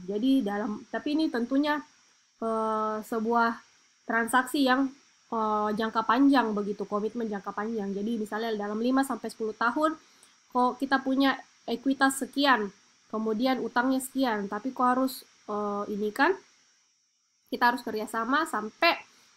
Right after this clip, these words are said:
utangnya tinggal sedikit, tapi nanti ekuitasnya juga berpindah tangan begitu.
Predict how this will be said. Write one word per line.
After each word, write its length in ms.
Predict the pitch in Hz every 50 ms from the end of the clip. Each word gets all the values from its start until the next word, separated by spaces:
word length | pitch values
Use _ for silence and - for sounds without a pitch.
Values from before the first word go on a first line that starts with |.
| _ - 262
utangnya 400 | - - 269 269 269 277 262 269
tinggal 240 | 262 240 233 233
sedikit, 400 | 233 - 233 254 247 - 302 285
tapi 400 | - 214 202 - - 277 254 - - -
nanti 240 | 220 226 220 - 226
ekuitasnya 560 | 214 208 - 220 208 - 226 240 - 247 214
juga 240 | 202 226 214 196 180
berpindah 400 | 190 185 - 202 190 185 190 185 -
tangan 320 | 185 185 196 196 180 180 185
begitu. 480 | - 143 - - - - _ _ -